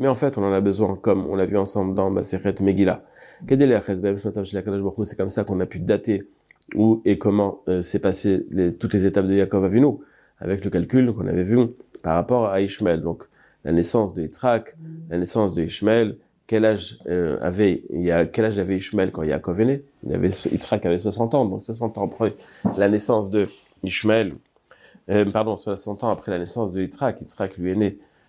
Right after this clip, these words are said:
euh, treize ans après la naissance de, euh, Ishmael. Donc comme ça, on a pu faire la différence entre Ishmael et Yaakov, savoir quand Ishmael avait reçu les,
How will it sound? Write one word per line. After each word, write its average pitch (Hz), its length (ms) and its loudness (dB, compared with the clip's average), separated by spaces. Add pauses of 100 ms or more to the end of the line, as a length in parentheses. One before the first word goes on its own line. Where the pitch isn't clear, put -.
(160)
euh, 82 140 -2
treize 107 380 0
ans 110 100 2
après 95 400 -2 (200)
la 90 280 0
naissance 90 640 -2
de, 87 280 2 (440)
euh, 58 260 -6 (160)
Ishmael. 117 440 0
Donc 110 80 2
comme 98 120 -2
ça, 117 140 -2
on 104 60 2
a 90 80 2
pu 104 300 -4 (320)
faire 113 180 0
la 104 80 2
différence 95 340 -8
entre 98 160 -10
Ishmael 85 340 -4
et 78 40 -2
Yaakov, 113 400 2
savoir 104 500 0
quand 110 200 -6
Ishmael 90 480 -4 (840)
avait 92 240 2
reçu 95 480 -2 (100)
les, 92 420 -2